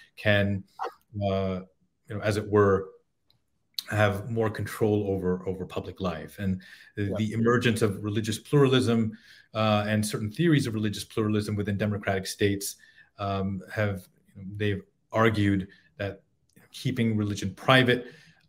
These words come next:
Speaker 1: allows for the, a religiously plural state to be functioning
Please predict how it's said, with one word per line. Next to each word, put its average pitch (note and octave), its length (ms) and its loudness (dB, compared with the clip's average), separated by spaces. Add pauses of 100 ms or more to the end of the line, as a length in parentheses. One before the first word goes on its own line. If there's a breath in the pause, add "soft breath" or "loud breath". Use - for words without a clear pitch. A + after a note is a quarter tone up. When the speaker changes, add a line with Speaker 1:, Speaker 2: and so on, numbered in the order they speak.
Speaker 1:
allows A2 800 4
for G#2 680 0 (360)
the, G2 580 -4
a G#2+ 60 -8
religiously G#2 680 -4
plural G2 520 0
state B2+ 480 0
to - 80 -4
be A2 240 -4
functioning A2+ 800 2